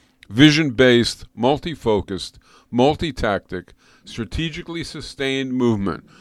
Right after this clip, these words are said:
that embodies humor, heart, mutual respect, support, and aid. Perhaps it will liberate humanity and save our planet. Perhaps it will tell passive teachers of passivity,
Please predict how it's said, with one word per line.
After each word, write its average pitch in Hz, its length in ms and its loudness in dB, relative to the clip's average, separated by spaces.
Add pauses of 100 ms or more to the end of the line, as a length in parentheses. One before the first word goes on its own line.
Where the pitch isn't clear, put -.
(160)
that 113 140 4
embodies 123 640 6
humor, 151 500 4 (200)
heart, 139 400 4 (260)
mutual 147 500 4
respect, 131 640 -2
support, 135 640 2
and 113 160 0
aid. 104 480 2 (800)
Perhaps 196 360 4
it 220 40 4
will 160 160 2
liberate 151 480 4
humanity 123 540 0
and 117 140 -4
save 131 320 -4
our 113 120 -2
planet. 101 520 -8 (420)
Perhaps 156 360 -2
it 196 40 -4
will 156 160 -6
tell 143 240 -8
passive 156 560 -6
teachers 156 540 -2
of 107 200 -4
passivity, 143 760 4